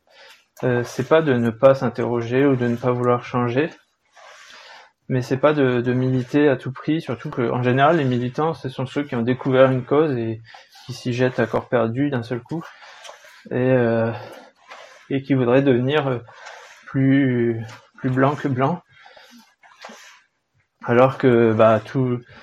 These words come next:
c'est quasiment impossible de, de, d'être, euh, d'être à fond, euh, tel que, tel que,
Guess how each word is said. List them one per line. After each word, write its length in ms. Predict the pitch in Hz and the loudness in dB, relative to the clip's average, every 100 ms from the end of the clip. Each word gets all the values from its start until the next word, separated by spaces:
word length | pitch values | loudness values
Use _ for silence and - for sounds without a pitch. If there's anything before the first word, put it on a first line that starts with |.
| _ | _
c'est 160 | - 123 | -8 -6
quasiment 420 | 120 113 120 123 | -2 -2 2 2
impossible 640 | 117 147 135 170 156 123 113 | 2 0 -4 -4 -4 -4 -4
de, 300 | 113 110 110 - - - _ _ _ - - - - _ 135 | -4 -4 -8 -10 -20 -20 _ _ _ -20 -20 -20 -20 _ -10
de, 400 | 127 117 113 113 | -8 -6 -6 -6
d'être, 400 | 123 117 - 123 | -6 -6 -10 -10
euh, 280 | 113 110 117 110 - - - - | -8 -8 -8 -12 -18 -20 -20 -16
d'être 480 | 139 131 120 - - - | -10 -8 -8 -10 -16 -8
à 100 | 139 | -8
fond, 260 | - 165 - - - - - - - _ | -4 -8 -8 -16 -20 -20 -20 -20 -20 _
euh, 180 | 127 120 | -6 -6
tel 260 | 120 127 127 | 0 -2 -2
que, 360 | 135 120 117 113 | -6 -4 -6 -8
tel 120 | 120 | -10
que, 640 | - 127 113 117 113 110 | -8 -4 -4 -2 -4 -6